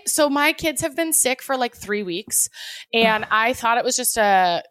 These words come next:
Speaker 1: like, a cold and then a cough, 'cause Revi gets these coughs. But it seems like her cough is getting worse, so I don't know what's going on. Anyway, now,
Speaker 2: Mm.
Speaker 1: as of yesterday, I have a sore throat. So I have some Energize,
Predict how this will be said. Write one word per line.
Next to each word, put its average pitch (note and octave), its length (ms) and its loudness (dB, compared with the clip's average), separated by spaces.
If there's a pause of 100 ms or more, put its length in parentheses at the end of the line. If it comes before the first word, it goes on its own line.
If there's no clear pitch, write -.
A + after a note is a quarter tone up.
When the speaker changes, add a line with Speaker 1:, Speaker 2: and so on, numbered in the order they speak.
(400)
Speaker 1:
like, F3+ 300 -4
a - 80 -8
cold D#4+ 560 6
and A3+ 140 -2
then G3+ 300 -8
a F#3+ 60 -8
cough, B3+ 500 2
'cause - 140 -10
Revi F#3+ 280 -6
gets - 220 -10
these - 160 -10
coughs. C#4 320 2 (520)
But C#4 100 4
it C4+ 100 2
seems D#4 480 2
like D4+ 220 2
her C4 140 0
cough B3 260 0
is B3+ 100 -4
getting A#3+ 360 -6
worse, A3 360 0
so - 300 0
I A#3+ 180 2
don't G#3+ 120 -2
know F#3+ 60 -8
what's F3 100 -8
going F#3 160 -8
on. F3+ 160 -6
Anyway, A3+ 400 -2
now, C4 360 2
Speaker 2:
Mm. A#3 120 -10
Speaker 1:
as A#3+ 340 2
of G#3 160 -2
yesterday, G3+ 340 -2
I F3+ 120 0
have G3 200 -2
a G#3 40 -6
sore G3+ 240 -4
throat. G3+ 340 -2 (800)
So A3+ 260 2
I A3+ 540 0 (300)
have C4+ 320 2
some D4+ 200 0
Energize, A#3 840 0